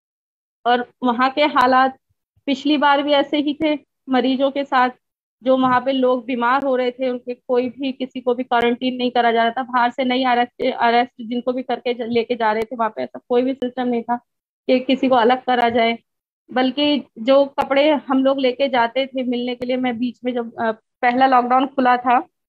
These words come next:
तो जब मैं कपड़े लेके गई थी, खुद मिलने गई थी, तो वहाँ पे इतने बुरे हालात कि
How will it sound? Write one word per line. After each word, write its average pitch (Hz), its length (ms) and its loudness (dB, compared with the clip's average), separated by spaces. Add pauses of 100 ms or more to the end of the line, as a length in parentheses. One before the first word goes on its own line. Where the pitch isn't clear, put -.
(140)
तो 262 60 -8
जब 254 140 -2
मैं 269 140 0
कपड़े 262 280 -2
लेके 262 280 0
गई 247 180 0
थी, 269 80 -10
खुद 294 200 -8
मिलने 247 320 -4
गई 226 200 -2
थी, 233 180 -20 (580)
तो - 120 -4
वहाँ 262 300 2
पे 277 140 0
इतने 277 260 -6
बुरे 269 260 0
हालात 254 520 0
कि 277 300 -12